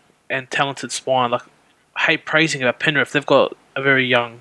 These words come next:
spine and talented, but something similar to that. And with, you know,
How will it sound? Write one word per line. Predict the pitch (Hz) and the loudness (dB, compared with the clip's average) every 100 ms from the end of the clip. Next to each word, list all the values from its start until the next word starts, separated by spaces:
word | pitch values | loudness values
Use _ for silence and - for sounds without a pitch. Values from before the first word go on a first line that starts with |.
| - | -10
spine | - - 123 120 120 | -8 -4 0 0 -2
and | 123 - | -6 -2
talented, | 120 131 - 160 156 | -2 -2 -2 -2 0
but | 101 - - - - - - | -2 -2 -10 -20 -20 -20 -6
something | 202 202 | -4 -2
similar | - 180 | -2 -2
to | - 139 | -4 2
that. | 131 101 | 2 2
And | - 123 120 | -2 -8 -8
with, | 135 - - | -8 -8 -4
you | 131 | 0
know, | 131 131 | 2 0